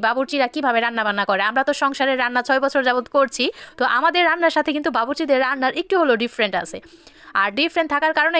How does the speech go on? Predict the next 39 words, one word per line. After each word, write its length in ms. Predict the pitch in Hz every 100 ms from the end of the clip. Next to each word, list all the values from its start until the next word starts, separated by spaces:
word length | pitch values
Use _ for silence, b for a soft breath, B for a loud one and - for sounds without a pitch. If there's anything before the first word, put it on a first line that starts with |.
| 269
কিন্তু 140 | 285 254
আমাদের 260 | 269 285 294 - - -
হাতের 260 | 240 302 254
রান্নার 280 | 285 294 269
চাইতে 160 | 277 277 262
কিন্তু 120 | 277 226
বাবুর্চি 340 | 214 294 302 302
বলেন, 180 | 254 240 226
বিয়ে 140 | 262 247
বাড়ির 200 | 247 240
খাবারের 400 | 247 254 269 277 269 208
যত 140 | 247 262 240
রান্নাবান্না 360 | 240 233 233 226
বলেন, 140 | 220 226
মানে 100 | 247 233
আয়োজনের 420 | 302 349 381 381 320
যে 40 | 302
রান্নাবান্না 360 | 262 247 220 226
আছে, 120 | 214 262
সেই 100 | 285 269
সমস্ত 180 | 247 254
খাবার 160 | 240 254 247
কিন্তু 160 | 240 339 B B -
বাড়ির 220 | 208 311 -
থেকে 140 | 311 302 277
অনেকটা 280 | 349 - 254
আলাদা 200 | 254 233 226
হয়, 140 | 302 339 247
আর 80 | 208 -
খেতেও 260 | 294 320 240
অনেক 140 | 233 214 208
বেশি 160 | - 214
মজা 180 | 226 214
হয়। 120 | 180 B B B B - 277
আড়াইশো 300 | 277 349 349 339
থেকে 160 | 330 349 359
তিনশো 260 | 381 - 311
মানুষের 320 | 294 285 311 233 240
আয়োজন 320 | 277 294